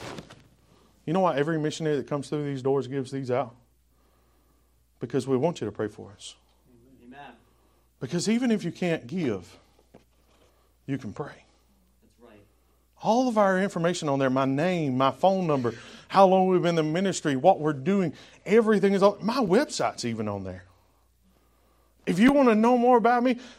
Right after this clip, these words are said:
Speaker 1: my life is an, honestly, my life is an open book. And you might say, "Well, Brother, Brother Matthew, I just don't like you." That's fine.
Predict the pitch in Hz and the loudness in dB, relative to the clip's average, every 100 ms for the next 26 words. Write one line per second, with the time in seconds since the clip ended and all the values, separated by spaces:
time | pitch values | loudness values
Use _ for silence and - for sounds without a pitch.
0 | - 214 262 226 220 240 202 165 165 - | 0 4 6 6 6 4 0 -2 -2 6
1 | 214 196 143 139 220 220 233 226 147 143 | 6 6 2 2 2 2 0 0 -4 2
2 | 170 190 170 135 110 - - _ _ _ | 2 0 -2 -2 -2 -6 -20 _ _ _
3 | _ 120 107 104 _ _ _ _ _ _ | _ _ _ _ _ _ _ _ _ _
4 | _ _ _ _ - 143 254 262 240 233 | _ _ _ _ -4 4 6 6 6 8
5 | 202 160 208 247 - - 170 240 220 226 | 8 8 4 2 -2 -2 6 8 10 8
6 | 226 202 269 185 190 202 208 208 135 151 | 6 4 4 4 6 6 6 2 2 0
7 | 233 - 277 - | 0 -4 -10 -10